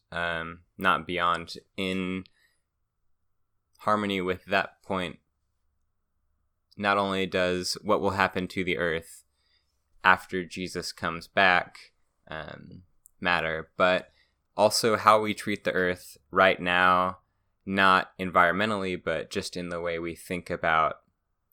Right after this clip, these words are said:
I hate this word, but I'm gonna use it, the value of the earth, like, the value of life now. Um, I remember in high school, I got in my friend's car and saw a book with the worst possible title.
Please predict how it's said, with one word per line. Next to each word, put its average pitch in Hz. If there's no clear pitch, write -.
I 95
hate 92
this -
word, 78
but 82
I'm 82
gonna 78
use 80
it, 80
the 87
value 90
of 92
the 101
earth, 98
like, 80
the 90
value 85
of 90
life 90
now. 95
Um, 80
I -
remember 95
in 85
high 87
school, 87
I 80
got 90
in 90
my 87
friend's 92
car 85
and 87
saw 90
a 87
book 92
with -
the 90
worst 85
possible 82
title. 87